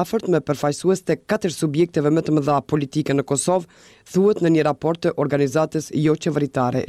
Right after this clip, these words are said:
Qoho. Këto kompani nxjerrin gurin, i cili më pas përpunohet dhe përdoret për ndërtim qoftë të rrugëve apo edhe të ndërtesave.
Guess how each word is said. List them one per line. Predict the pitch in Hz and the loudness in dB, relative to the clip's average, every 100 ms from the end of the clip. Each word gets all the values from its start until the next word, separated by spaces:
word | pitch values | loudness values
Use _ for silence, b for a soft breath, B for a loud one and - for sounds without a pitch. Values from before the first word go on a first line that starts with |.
| - | -4
Qoho. | - 131 107 101 - b b b - | -2 -2 -2 -8 -8 b b b -6
Këto | 220 269 262 | -4 -2 -2
kompani | 214 175 151 135 - | -2 0 0 0 0
nxjerrin | 180 165 190 147 139 131 | 0 2 2 2 -2 0
gurin, | 147 160 214 254 _ 165 | 0 2 0 -6 _ -2
i | 165 | 0
cili | 160 | 2
më | 151 147 | 2 2
pas | 156 - | -2 -2
përpunohet | 151 135 147 156 185 196 190 | -4 0 2 2 2 0 -2
dhe | 156 | -2
përdoret | 147 135 147 151 - | -2 0 0 0 -2
për | 143 139 | -2 0
ndërtim | 135 - 180 175 b b - | -2 0 0 0 b b -2
qoftë | 202 208 - | 0 0 -2
të | 202 | 2
rrugëve | 180 165 165 165 - - | 2 2 0 0 0 -2
apo | 165 - 143 131 - | -4 0 0 0 -2
edhe | 147 127 | -2 -2
të | 123 | -4
ndërtesave. | 123 131 - - - 113 120 | -4 -4 -6 -6 -4 -2 -4